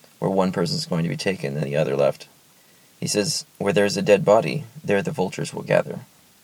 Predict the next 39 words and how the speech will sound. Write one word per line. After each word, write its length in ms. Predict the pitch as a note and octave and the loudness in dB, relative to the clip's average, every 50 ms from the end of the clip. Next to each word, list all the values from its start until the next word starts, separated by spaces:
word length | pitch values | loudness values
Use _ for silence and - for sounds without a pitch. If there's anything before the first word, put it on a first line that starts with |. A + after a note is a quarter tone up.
| _ _ _ _ _ - - | _ _ _ _ _ -20 -18
which 160 | - - - | -18 -16 -14
is 160 | D3 C#3+ - - - | -14 -16 -16 -14 -10
kind 180 | - - - | -6 -6 -4
of 80 | - D#3+ | -4 -4
like 140 | - - - | -4 -4 -2
a 40 | |
non-answer, 680 | - F2+ F#2 F#2+ F#2 F2 F2+ F#2+ G2+ - - - - - _ _ _ _ _ _ _ _ - - | -2 -2 0 0 0 0 -2 -2 -4 -4 -6 -8 -8 -10 _ _ _ _ _ _ _ _ -18 -12
it 80 | D#3+ - | -8 -6
seems 300 | - - D#3 - E3 - | -4 -2 -4 -4 -6 -8
to 100 | - - | -8 -8
me. 220 | E2+ D3 D3+ D3+ - - _ _ _ _ _ _ _ _ _ _ _ _ - | -6 -6 -6 -6 -6 -10 _ _ _ _ _ _ _ _ _ _ _ _ -12
In 80 | - | -8
verse 220 | G2 G2+ B2 A#2 - | -4 -4 -4 -4 0
five, 420 | - G#2+ G2 F2+ F2+ E2 D#2 - - - | 4 4 6 6 4 4 2 -2 -8 -8
the 120 | - G#2 G2+ | -4 -2 -2
apostles 440 | E2+ - A2 G#2+ G#2 - F#2+ E2+ | 2 4 4 4 4 2 -2 -4
said 200 | - - E2 E2+ | -2 -2 -2 -2
to 80 | - E2+ | -2 -4
the 80 | E2+ E2+ | -2 0
Lord, 240 | D#2+ D#2 D2 D2+ - _ - | 0 0 0 -2 -4 _ -6
"Increase 380 | - G#2 - - C#3+ C#3+ - | -6 -6 -4 -2 -2 0 4
our 120 | - A2 F#2 | 4 4 4
faith." 380 | - - A2 G2+ - - - - - - - - - - _ _ _ _ _ - | 4 0 -2 -2 -4 -6 -12 -20 -20 -20 -20 -20 -20 -20 _ _ _ _ _ -10
And 140 | - G2 G2 | -6 -2 -2
then 100 | G2+ G#2 | 0 0
he 60 | G#2 | 0
explains 680 | F#2+ F2 - - - G#2 F#2+ F#2 F2+ F2 E2+ - - - - - - - - - - - - - - - - | 0 -2 -4 0 2 2 4 4 4 2 0 -2 -6 -10 -14 -20 -20 -20 -20 -20 -20 -20 -20 -20 -18 -10 -2
how 60 | F#2 | 0
much 200 | G2 F#2+ F#2 - | 2 2 2 2
can 100 | G#2 F#2 | 0 0
be 60 | F2+ | 2
done 320 | E2+ E2+ E2+ D#2+ D2+ D2+ - - - - - - - - | 4 6 6 6 4 2 -2 -6 -14 -20 -20 -20 -14 -8
with 120 | - F2+ - | -8 -6 -4
such 180 | - F2+ - | -2 -2 -2
a 40 | E2 | -2
small 300 | D#2+ - - F2+ F2 E2 | -2 -2 0 0 2 2
amount 180 | E2 E2 C#2 B1+ | 2 2 0 -2
of 80 | C2 | -4
faith. 320 | - - A#1 A1+ - - | -4 -4 -4 -4 -4 -8